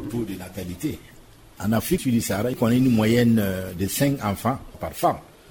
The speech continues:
Et il y a des extrêmes, il y a des pays où c'est sept enfants par femme. Alors, ça veut dire que la pauvreté n'exclut pas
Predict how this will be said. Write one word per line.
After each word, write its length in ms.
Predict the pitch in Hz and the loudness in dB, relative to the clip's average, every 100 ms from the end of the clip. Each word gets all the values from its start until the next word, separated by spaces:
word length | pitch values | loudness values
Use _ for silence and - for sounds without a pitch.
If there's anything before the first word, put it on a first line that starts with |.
| - - | -20 -8
Et 40 | |
il 40 | 104 | -4
y 40 | |
a 60 | 101 | 0
des 200 | 98 113 | 0 2
extrêmes, 380 | - - 254 101 | 2 4 6 4
il 60 | |
y 40 | 98 | 2
a 60 | |
des 120 | 92 92 | 2 0
pays 300 | 104 107 123 | 0 2 2
où 120 | 117 | 0
c'est 160 | 98 | -4
sept 260 | - 123 - | -2 -2 -2
enfants 260 | 90 - 107 | -2 -2 -4
par 160 | 87 | -4
femme. 260 | - 160 - - - - - - - - - | -2 -2 -2 -10 -20 -20 -20 -20 -20 -20 -2
Alors, 320 | 104 92 82 | 0 0 -4
ça 160 | - 95 | -4 0
veut 40 | |
dire 140 | 117 147 | 2 2
que 100 | 151 | 0
la 120 | 98 | 0
pauvreté 420 | - 101 92 127 | 0 -2 2 2
n'exclut 320 | 98 - 101 | 2 0 -4
pas 260 | - 127 | -2 -4